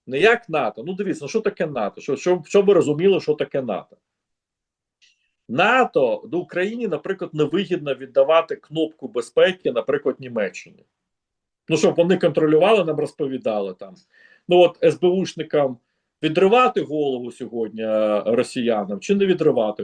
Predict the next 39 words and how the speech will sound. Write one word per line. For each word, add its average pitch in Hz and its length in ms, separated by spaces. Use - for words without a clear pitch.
голову, 92 420
да, 151 180
які 139 220
там 113 200
думають 131 360
напасти 104 500
на 87 100
Україну, 85 640
да? 127 260
А 131 100
це 220 160
нам 233 140
не 226 100
потрібно. 220 520
У - 20
нас 170 180
повинна 185 340
бути 175 240
автономія, 175 500
як 160 140
у 160 40
Туреччини 151 600
мінімум, 87 500
да? 131 260
І 147 100
у 175 160
Ізраїлю. 143 540
От 135 100
Ізраїль 165 340
чому 143 260
в 120 60
нато 117 280
не 98 80
вступає? - 380
Він 135 120
не 170 60
хоче 226 240
залежати 147 540
від 143 180